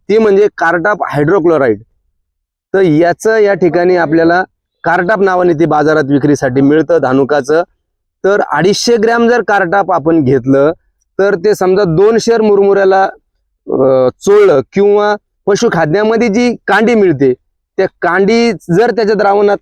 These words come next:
भिजवून जर आपण या ठिकाणी, आता हे जे, अ, गाव, याचे ऊसाचे जे,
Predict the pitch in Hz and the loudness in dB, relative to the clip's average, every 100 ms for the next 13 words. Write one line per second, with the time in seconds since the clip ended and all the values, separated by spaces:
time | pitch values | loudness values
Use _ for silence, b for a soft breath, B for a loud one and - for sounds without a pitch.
0 | - - 160 139 151 160 220 208 208 190 | -8 -4 -2 0 2 2 2 2 2 0
1 | 170 196 180 185 165 147 156 170 185 - | 0 0 2 0 0 -2 0 2 0 -4
2 | _ _ _ _ _ _ _ _ _ _ | _ _ _ _ _ _ _ _ _ _
3 | _ _ B B B - 180 180 202 233 | _ _ B B B -6 -2 0 0 -2
4 | - 151 143 131 131 170 165 139 131 b | -2 -2 0 0 0 0 0 -4 -12 b
5 | b b b b - - - 135 165 196 | b b b b -18 -12 -4 -2 0 0
6 | 196 165 135 147 190 208 202 233 | 0 0 2 0 0 0 0 0